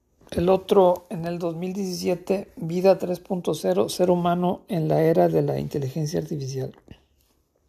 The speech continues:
El libro del universo matemático todavía no lo leo, pero entiendo que presenta una visión metafísica de la realidad,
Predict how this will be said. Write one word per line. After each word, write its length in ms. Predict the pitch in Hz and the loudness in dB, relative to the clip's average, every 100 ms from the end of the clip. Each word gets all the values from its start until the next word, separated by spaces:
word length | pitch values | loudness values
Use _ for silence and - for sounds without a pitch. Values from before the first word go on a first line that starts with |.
| _ - - - - - - - | _ -20 -20 -20 -20 -18 -18 -2
El 120 | 208 196 | 4 6
libro 280 | 233 262 240 | 8 8 8
del 160 | 214 | 6
universo 400 | 180 175 185 226 | 4 4 2 4
matemático 640 | 208 196 175 180 - 208 | 2 2 -4 -6 -4 -2
todavía 400 | 202 180 175 175 | 4 6 6 4
no 140 | 165 170 | 2 0
lo 140 | 165 | 2
leo, 280 | 175 185 180 | 4 4 2
pero 180 | 175 175 | -2 -4
entiendo 420 | 160 185 185 196 | -2 0 2 2
que 140 | 196 | 2
presenta 500 | - 175 190 185 202 | 0 -2 -4 -2 2
una 220 | 185 185 180 | 2 2 2
visión 380 | 170 185 185 | 0 0 -2
metafísica 720 | 175 170 151 - 160 180 - 165 | 0 -2 -2 -2 -6 0 2 4
de 100 | 151 | 2
la 140 | 143 | 0
realidad, 520 | 143 147 165 185 190 | -2 -2 4 4 4